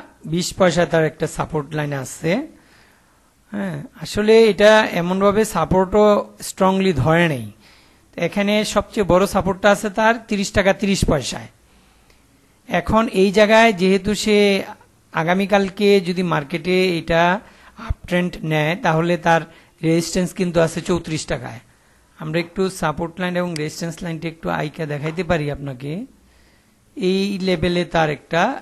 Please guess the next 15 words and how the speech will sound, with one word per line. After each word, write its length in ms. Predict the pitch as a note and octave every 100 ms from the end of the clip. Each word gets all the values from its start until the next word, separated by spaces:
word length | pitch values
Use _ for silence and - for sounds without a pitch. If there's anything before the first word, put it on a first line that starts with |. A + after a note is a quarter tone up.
| - _ _ _
এই 160 | - D#3
যে 140 | C#3 D3
লেভেলটা 360 | C#3 C#3 C3+ D3
একটু 180 | -
দেখেন, 340 | C#3+ C3+ D#3+ G3 C4 - _ - _ _ _ _
এখানে 400 | A#3+ D3+ - D#3+
এই 220 | C3+ D3 D3
জায়গাটা 280 | D3 C#3+ C3
দেখলে 200 | C3 D3
বুঝবেন, 380 | C3 B2+ B2+ F3 B3+ _ _ _ _
এই 120 | F3+ F3
লেভেলে 260 | F3 E3
একটা 180 | E3 E3
support 340 | - C3+ C#3+ C#3+
আছে। 300 | C3+ -